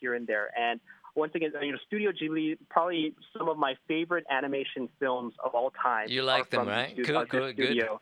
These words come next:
Speaker 2: All
Speaker 1: Yes,
Speaker 2: right. <laughs>
Speaker 1: definitely.
Speaker 2: Right on.
Speaker 1: And, um, you know, I'm glad to see that they're getting recognition during the
Speaker 2: うん、
Speaker 1: fes-、
Speaker 2: そうですね。
Speaker 1: festival.
Speaker 2: いやー、本当にあの、ジブリがですね、今回賞を受けるんですよね。えー、二千十五のアジアフィルムメーカーオブザイヤーという、この、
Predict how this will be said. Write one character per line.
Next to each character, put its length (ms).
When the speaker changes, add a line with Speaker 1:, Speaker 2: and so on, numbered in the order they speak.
Speaker 2:
All 200
Speaker 1:
Yes, 300
Speaker 2:
right. 80
<laughs> 120
Speaker 1:
definitely. 460
Speaker 2:
Right 240
on. 260
Speaker 1:
And, 300
um, 180
you 60
know, 80
I'm 100
glad 300
to 120
see 100
that 160
they're 120
getting 260
recognition 680
during 220
the 60
Speaker 2:
う 40
ん、 40
Speaker 1:
fes-、 220
Speaker 2:
そ 160
う 20
で 100
す 140
ね。 80
Speaker 1:
festival. 420
Speaker 2:
い 120
や 640
ー、 40
本 300
当 120
に 100
あ 80
の、 240
ジ 280
ブ 140
リ 120
が 120
で 140
す 120
ね、 140
今 220
回 140
賞 320
を 60
受 140
け 40
る 80
ん 60
で 80
す 100
よ 80
ね。 560
え 220
ー、 20
二 120
千 240
十 200
五 120
の 260
ア 80
ジ 180
ア 80
フ 120
ィ 20
ル 80
ム 80
メ 140
ー 60
カ 120
ー 40
オ 40
ブ 60
ザ 80
イ 100
ヤ 140
ー 20
と 140
い 60
う、 60
こ 140
の、 260